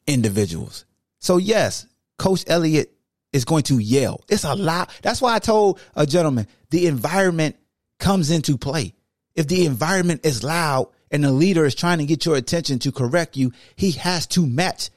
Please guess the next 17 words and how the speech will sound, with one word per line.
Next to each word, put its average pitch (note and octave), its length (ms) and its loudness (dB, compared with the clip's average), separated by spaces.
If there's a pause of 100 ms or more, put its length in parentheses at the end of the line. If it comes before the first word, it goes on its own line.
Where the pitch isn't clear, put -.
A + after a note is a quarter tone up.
(140)
the D#3+ 160 -2
environment's D3 680 -2
level C#3 480 0 (180)
or E3+ 200 2
he D3+ 140 -4
won't D3+ 300 -2
be E3 120 -2
heard. G3 380 -4 (1000)
He E3 120 -2
has F3 120 -2
to E3 60 -2
get F#3+ 180 0
the - 160 -8
attention B2 720 0 (560)
of D#3+ 200 0
his D#3 200 -2
player D#3 560 -2